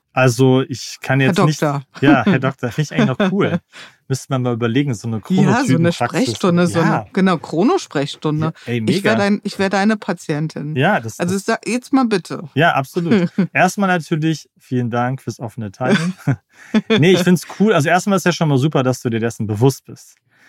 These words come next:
Speaker 1: Das
Speaker 2: Mhm.
Speaker 1: ist sicherlich auch schon mal bei vielen so. Also bei manchen ist es so, dass ich das mache und die sagen, „Hm, äh, keine Ahnung, weiß ich nicht“, aber wir kommen dann schon immer dahin.
Speaker 2: Mhm.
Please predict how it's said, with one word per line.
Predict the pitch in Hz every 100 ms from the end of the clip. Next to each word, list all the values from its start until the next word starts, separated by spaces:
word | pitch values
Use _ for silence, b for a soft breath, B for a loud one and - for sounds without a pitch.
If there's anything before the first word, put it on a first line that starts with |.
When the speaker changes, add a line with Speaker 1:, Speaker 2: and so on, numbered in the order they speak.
| b 202
Speaker 1:
Das | 165 160
Speaker 2:
Mhm. | 170
Speaker 1:
ist | 120
sicherlich | 127 131 120
auch | 131
schon | 127 135
mal | 120
bei | 117
vielen | 110 131 131
so. | 120 127 127
Also | 127 127
bei | 135
manchen | 165 190
ist | 170
es |
so, | 147 160 139 135
dass | 135
ich | 127
das | 131 131
mache | 127 135
und |
die | 113
sagen, | 117 113 101 123 98 _ _ _ _
„Hm, | 117 110 107
äh, | -
keine | - 113 110
Ahnung, | 139 147
weiß | 131
ich | 143
nicht“, | 170 190
aber | 143 139
wir | 131
kommen | 131 165
dann | 143
schon | 123 123
immer | 127 113
dahin. | 113 117 180
Speaker 2:
Mhm. | 190 160